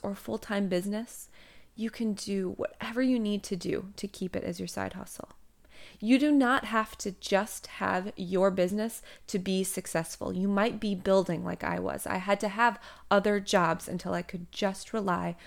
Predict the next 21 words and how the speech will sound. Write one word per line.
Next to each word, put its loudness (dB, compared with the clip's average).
on 2
my -2
income. -10
And 6
you 4
can -6
absolutely -4
do -10
it. -8
And 8
if 2
you 0
lived 6
where 2
you 4
do 0
right 4
now 4
for -2
a 6
while, 2